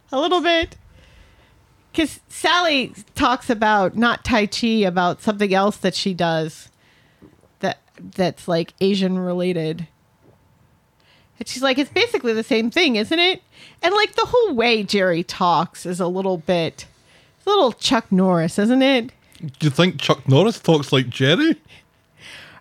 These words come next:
Speaker 1: Or not even Chuck Norris. Who is the guy who
Speaker 2: Not
Speaker 1: act-
Speaker 2: even Chuck Norris.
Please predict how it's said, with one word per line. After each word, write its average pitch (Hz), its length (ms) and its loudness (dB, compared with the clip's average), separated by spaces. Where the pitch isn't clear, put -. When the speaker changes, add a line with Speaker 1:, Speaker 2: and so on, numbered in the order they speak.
Speaker 1:
Or 320 100 2
not 339 220 2
even 330 200 2
Chuck 302 200 -2
Norris. 262 240 2
Who 392 120 2
is 427 180 2
the 359 80 0
guy 254 280 2
who 240 80 4
Speaker 2:
Not - 120 6
Speaker 1:
act- - 80 -4
Speaker 2:
even 180 360 4
Chuck - 300 -2
Norris. 104 400 -4